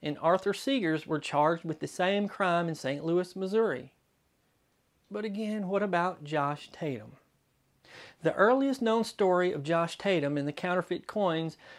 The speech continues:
appeared in the Southwest Times of Pulaski, Virginia, in December of nineteen fifty-eight in an article entitled Miss Long Tells Story for Group. Miss Willie Long told the story of Josh Tatum with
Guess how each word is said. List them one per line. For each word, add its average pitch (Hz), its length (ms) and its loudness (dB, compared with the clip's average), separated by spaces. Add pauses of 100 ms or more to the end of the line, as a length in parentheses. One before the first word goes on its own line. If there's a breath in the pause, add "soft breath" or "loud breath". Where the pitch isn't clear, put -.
(140)
appeared 196 400 4
in 156 100 2
the 143 80 0
Southwest 220 800 0
Times 165 520 0
of 170 260 2
Pulaski, 165 480 2
Virginia, 175 720 0 (280 soft breath)
in 160 140 -2
December 170 680 2
of 143 340 2 (280)
nineteen 185 760 0
fifty-eight 170 800 -2 (400 soft breath)
in 165 120 2
an 170 80 2
article 185 480 4
entitled 170 640 0 (320 soft breath)
Miss 202 340 0
Long 185 480 4 (120)
Tells 175 320 2
Story 151 640 2
for 160 220 -2
Group. 127 400 -6 (1080 loud breath)
Miss 262 260 4
Willie 233 280 6
Long 165 340 4
told 226 400 4
the 233 80 -2
story 185 440 2
of 131 100 -4
Josh 139 320 -2
Tatum 147 340 -6
with 147 180 -4